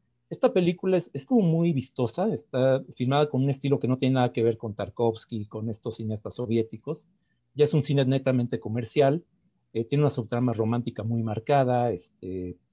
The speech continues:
y, y bueno, la buena noticia para los que tengan curiosidad de verla, aunque también hay mucho debate sobre qué tan, eh, verídico es lo que cuenta, es que la pueden ver toda en YouTube y curiosamente con subtítulos en español, porque alguien por ahí la subió, este,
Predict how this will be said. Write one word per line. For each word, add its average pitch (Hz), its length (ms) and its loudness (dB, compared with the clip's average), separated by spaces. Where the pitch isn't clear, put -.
y, 196 360 2
y 135 100 -6
bueno, 143 200 6
la 131 100 6
buena 160 260 6
noticia 156 460 0
para 107 140 0
los 110 100 -4
que 113 100 -10
tengan 127 220 0
curiosidad 120 480 0
de 127 100 2
verla, 127 380 0
aunque 110 220 -4
también 151 300 2
hay 143 80 2
mucho 135 280 0
debate 113 320 0
sobre 101 240 -8
qué - 120 -10
tan, 90 440 -10
eh, 95 520 -8
verídico 131 600 2
es 113 60 -4
lo 131 100 -2
que 139 100 -2
cuenta, 147 340 0
es 139 160 -4
que 180 120 2
la 147 140 6
pueden 160 180 6
ver 156 260 4
toda 147 260 6
en 135 100 4
YouTube 143 460 0
y 113 120 -12
curiosamente 139 540 0
con 113 120 -6
subtítulos 117 520 -8
en 113 80 -8
español, 139 360 -6
porque 110 220 -2
alguien 127 220 0
por 117 140 -2
ahí 117 80 0
la 117 100 -4
subió, 113 400 -6
este, - 460 -14